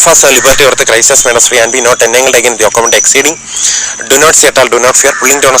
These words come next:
strongholds. നാം ഇനി അടിമത്തിൽ കുടുങ്ങിപ്പോരുത്. ഇനി മറ്റേ ഭാഗങ്ങൾ നോക്കാം. For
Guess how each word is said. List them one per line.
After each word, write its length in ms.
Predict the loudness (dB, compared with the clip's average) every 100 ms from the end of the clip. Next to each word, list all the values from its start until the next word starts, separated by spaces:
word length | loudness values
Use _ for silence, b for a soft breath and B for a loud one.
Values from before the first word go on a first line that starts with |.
| 0
strongholds. 400 | 0 -2 -2 -2 -4 -8 -14 B B B
നാം 120 | 0 2
ഇനി 80 | 2
അടിമത്തിൽ 360 | 2 0 0 0 -2
കുടുങ്ങിപ്പോരുത്. 400 | -2 -2 -2 -4
ഇനി 80 | -2 0
മറ്റേ 200 | 0 0 2
ഭാഗങ്ങൾ 240 | 2 2 0 -2 -4
നോക്കാം. 220 | -2 -4 -6 B B B B B B -10 -10 -10 -4
For 120 | 0